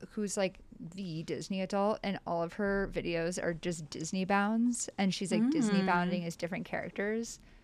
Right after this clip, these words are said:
Speaker 1: And she, I'm obsessed with it. I'm like,
Speaker 2: Wait,
Speaker 1: yeah.
Speaker 2: do they have a Disneyland in Australia?
Speaker 1: I don't know. I think in Sydney, maybe, but I don't
Speaker 2: Okay.
Speaker 1: know. But she's, like, gone on Disney cruise. She's, I'm gonna send her, I'm gonna send you guys one of her videos 'cause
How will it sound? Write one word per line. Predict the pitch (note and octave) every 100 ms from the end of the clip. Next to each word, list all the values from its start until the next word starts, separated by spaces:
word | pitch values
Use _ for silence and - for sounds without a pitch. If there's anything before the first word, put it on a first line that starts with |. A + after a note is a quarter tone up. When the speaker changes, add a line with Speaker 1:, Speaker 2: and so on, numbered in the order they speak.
| - _ _ - - - _ -
Speaker 1:
And | A3+ G#3+
she, | - B3+ B3 B3+ B3+ A#3 -
I'm | G3 G3+ G3+ G3+ -
obsessed | - - -
with | -
it. | - -
I'm | G3 G3+
like, | G3 F3+ - -
Speaker 2:
Wait, | C#4+
Speaker 1:
yeah. | A#3 G#3
Speaker 2:
do | A#3+
they | B3
have | A3 A#3+
a | B3+
Disneyland | F#3 G#3 A3+
in | A#3+ G#3
Australia? | F3+ - C#3 B2 B3 - - _ - _ - - - - - - - -
Speaker 1:
I |
don't | G3 F3+
know. | B2 A2+ -
I | A#3+ B3+
think | D4 D4+
in | D4
Sydney, | - D#3+ - F3
maybe, | F#3+ G#3+ A3 B3+ C4 A#3+ - -
but | -
I | F#3 G#3+
don't | G#3+
Speaker 2:
Okay. | - G3
Speaker 1:
know. | - -
But | G#3+
she's, | - B3 B3
like, | G#3 G3 - - - -
gone | G3 F#3
on | E3
Disney | E3 E3 C#3+ -
cruise. | - G3+ G3 F3
She's, | - A3 G#3 -
I'm | F#3 F#3+
gonna | G3+ G#3+
send | - E3 F3
her, | E3+ F3 -
I'm | F#3+
gonna | G3+
send | - E3+
you |
guys | F3 F3
one | F#3+
of | F3+
her | F3+
videos | E3+ D3+ F3 E3+
'cause | -